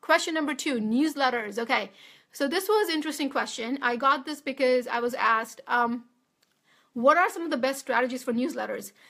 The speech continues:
Now, we all know that a lot of people don't really open newsletters. Let's face it, you get all the spam emails. I mean, how many of you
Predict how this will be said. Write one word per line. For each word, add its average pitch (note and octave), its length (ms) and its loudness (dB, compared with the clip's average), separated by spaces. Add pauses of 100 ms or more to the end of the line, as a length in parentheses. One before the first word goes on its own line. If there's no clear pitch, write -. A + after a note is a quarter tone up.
(160)
Now, C#4+ 200 4
we D#4 120 -2
all E4+ 320 4
know D4 260 0
that B3 220 0
a A3+ 40 0
lot A3+ 220 4
of B3+ 100 -4
people B3 300 -2
don't A3+ 340 -2
really A3+ 300 -4
open G#3 300 -2
newsletters. B3 640 0
Let's G#3 240 -10
face G#3+ 280 -6
it, B3+ 200 0
you A3 80 -10
get A#3 200 -4
all A3+ 180 -2
the A#3 80 -6
spam A#3 460 -4
emails. A#3+ 400 -2
I A3+ 80 -6
mean, A3+ 140 -4
how B3+ 120 0
many C4 200 0
of B3 180 -4
you A#3 380 -2